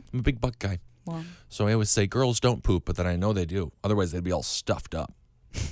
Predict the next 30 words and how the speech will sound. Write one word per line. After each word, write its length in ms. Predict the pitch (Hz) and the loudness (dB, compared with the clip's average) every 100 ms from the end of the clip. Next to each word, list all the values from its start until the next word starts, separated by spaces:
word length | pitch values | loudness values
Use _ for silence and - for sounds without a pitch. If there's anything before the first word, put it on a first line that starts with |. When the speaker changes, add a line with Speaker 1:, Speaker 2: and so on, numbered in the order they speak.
| - - - - - - - - - | -8 -10 -14 -14 -16 -18 -18 -6 2
Speaker 1:
I've 60 | 135 | 4
been 80 | 151 | 4
eating 160 | 139 | 2
a 40 | 117 | 4
lot 140 | 110 | 2
of 80 | - | 4
almonds 460 | 104 110 92 78 80 | 2 4 2 0 -2
lately. 340 | 80 76 73 - - _ _ | -2 -4 -6 -10 -18 _ _
Speaker 2:
How's 260 | - 190 175 | -4 -4 0
that 320 | 170 165 - | -2 -2 -4
been 160 | 160 135 | 2 6
Speaker 1:
Well, 140 | 139 | 6
Speaker 2:
for 100 | 151 | 4
Speaker 1:
I, 40 | 143 | 0
Speaker 2:
your 220 | 156 - - | -2 -6 -2
Speaker 1:
I'll 160 | 151 | 0
tell 220 | - 156 | 2 2
you, 140 | 147 101 | 2 2
I, 60 | 107 104 | -2 0
it's 180 | 104 - | -2 0
just, 260 | 120 - - - | -2 -2 -8 -6
it's, 240 | 120 113 - | -4 -4 -4
it's, 260 | 110 - - | -4 -4 -4
it's, 220 | 110 - | -2 0
uh, 240 | 104 98 - | 2 0 -2
it's 140 | - | 0
interesting. 560 | 139 - 90 - 60 67 - _ _ _ _ _ - | 0 0 -2 -2 -6 -10 -14 _ _ _ _ _ 0
Yeah, 80 | 92 92 80 - | 2 2 -2 -6
Speaker 2:
Yeah? 60 | 95 | 0
Speaker 1:
yeah. 140 | 101 | 0